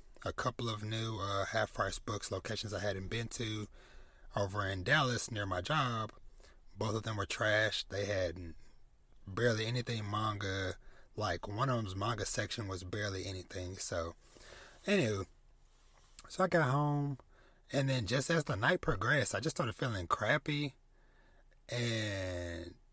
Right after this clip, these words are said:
yeah, it just went downhill very fast. So, yeah, just, I just <laughs> ate some food, took a big shot of NyQuil, and I was out for the night.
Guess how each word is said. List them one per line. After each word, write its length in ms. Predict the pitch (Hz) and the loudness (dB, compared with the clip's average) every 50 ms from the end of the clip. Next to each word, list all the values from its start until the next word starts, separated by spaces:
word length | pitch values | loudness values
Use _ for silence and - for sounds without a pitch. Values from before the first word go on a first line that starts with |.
| - - - - - | -20 -20 -20 -14 -6
yeah, 180 | - 135 127 107 | -2 0 2 2
it 220 | 87 98 135 147 | 2 2 0 0
just 180 | 139 143 120 123 | 2 0 0 0
went 180 | 120 107 95 | 0 0 0
downhill 540 | 92 98 95 98 101 92 101 107 101 98 95 | 2 2 2 2 0 0 0 0 0 0 0
very 320 | 90 110 117 123 117 98 90 | 0 0 0 0 0 0 -2
fast. 560 | - - - 80 73 - - - - - - - - - - - - - - - | -2 -2 -2 -2 -2 -4 -8 -10 -12 -12 -14 -18 -20 -20 -20 -20 -20 -18 -8 -6
So, 760 | - - - 123 104 101 98 98 98 98 95 95 92 92 90 - - - - - - - - - - | -2 0 4 4 4 6 4 4 2 2 2 0 -2 -2 -4 -8 -14 -20 -20 -20 -20 -20 -18 -8 -4
yeah, 240 | 113 131 160 160 127 - - - - 101 | 0 2 2 2 0 -2 -8 -12 -10 -8
just, 340 | 87 92 92 - - - - | -4 -4 -4 -4 -4 -6 -6
I 80 | 90 90 | -6 -4
just 360 | 90 98 98 - - - - - - 698 571 - - - - - - - - - | -4 -4 -4 -4 -6 -6 -4 -4 -4 -4 -6 -10 -14 -18 -18 -18 -18 -18 -18 -20
<laughs> 640 | - - - - - - - - - - - - - | -20 -20 -20 -20 -20 -20 -20 -20 -20 -20 -12 -4 -2
ate 200 | - 135 120 - | 0 0 2 2
some 160 | - 127 120 | 0 -2 0
food, 680 | - - 175 165 160 156 156 151 147 143 143 147 - - - - - - - - - - - - - - - - - - - - - - | 2 6 6 6 8 6 6 4 4 4 2 0 -2 -6 -12 -20 -20 -20 -20 -20 -20 -20 -20 -20 -20 -20 -20 -20 -20 -20 -20 -20 -18 -8
took 140 | - - 117 | -6 -4 -4
a 60 | 101 | -4
big 240 | 95 - 131 135 - | -4 -2 -2 -2 0
shot 180 | - 151 127 120 | 2 2 2 2
of 60 | 110 | 2
NyQuil, 840 | 110 117 120 120 - - - 127 123 117 117 113 110 110 110 113 - - - - - - - - - - - - - - - - - - - - - - - - - - - - - - - - - - | 0 0 0 0 0 -2 -2 -2 0 0 0 -2 -2 -2 -2 -4 -6 -10 -16 -20 -20 -20 -20 -20 -20 -20 -20 -20 -20 -20 -20 -20 -20 -20 -20 -20 -20 -20 -20 -20 -20 -20 -20 -20 -20 -20 -20 -20 -18 -10
and 680 | - 92 95 104 104 107 107 104 104 104 101 104 104 98 - - - - - - - - - - - - - 98 | -6 -4 -4 -2 -2 -2 -2 -2 -2 -2 -2 -4 -6 -8 -10 -12 -14 -16 -18 -18 -18 -18 -18 -20 -18 -14 -6 -4
I 160 | 98 110 117 | -2 0 0
was 140 | 117 110 113 | 0 2 2
out 140 | 120 120 | 0 0
for 100 | - - | 0 0
the 80 | 117 113 | -2 -2
night. 280 | 101 98 98 92 87 | 0 0 0 0 0